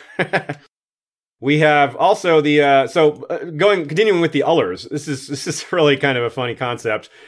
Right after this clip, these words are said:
Talk about getting into the details. Talk about getting into the real logistics here. The questions that everybody really needs to know the answer for.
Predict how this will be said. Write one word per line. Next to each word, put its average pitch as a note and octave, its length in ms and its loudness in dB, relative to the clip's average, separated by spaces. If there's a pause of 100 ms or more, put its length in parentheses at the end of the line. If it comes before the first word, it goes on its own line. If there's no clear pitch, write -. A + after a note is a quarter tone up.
(120)
Talk F3+ 200 2
about D#3+ 180 2
getting C#3 260 2
into C3 220 -2
the G#2+ 80 -8
details. G#2+ 500 -6
Talk C3 160 0
about A2+ 160 -6
getting B2 220 -4
into A2 100 -10
the G2 100 -8
real A2+ 320 -4
logistics G2+ 540 -10
here. D#2+ 160 -12
The G2+ 60 -8
questions D#3 580 0
that A#2 180 -2
everybody C3 440 0
really C#3+ 320 0
needs C3+ 180 -4
to A2+ 60 -12
know A2+ 160 -6
the F#2+ 100 -6
answer G2 240 -12
for. - 300 -20